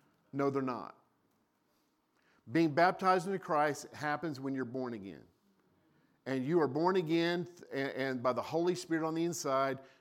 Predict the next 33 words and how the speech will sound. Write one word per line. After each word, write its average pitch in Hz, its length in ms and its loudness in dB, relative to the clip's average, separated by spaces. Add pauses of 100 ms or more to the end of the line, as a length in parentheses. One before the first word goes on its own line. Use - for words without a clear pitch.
you 147 300 2
are, 123 340 2 (120)
uh, 107 240 -2
regened, 175 1000 -2 (520)
regenerated. 160 960 -2
Baby 160 240 2
got 147 240 -2
new 156 120 -4
genes. 147 540 -8 (2750)
And 156 240 2
so 160 180 4
you 160 140 2
got 147 220 6
new 175 160 4
genes 185 360 2
on 180 140 0
the 170 80 2
inside, 170 320 2
and 139 120 0
so 160 120 -2
your 147 220 2
water, 160 440 2
you're, 143 260 0
you're, 143 220 -2
you're 139 140 0
baptized 156 640 2
in, 175 240 0
plunged 180 440 0
into 175 220 2
the 160 100 -2
body 156 240 0
of 165 100 -4
Christ, 117 320 -6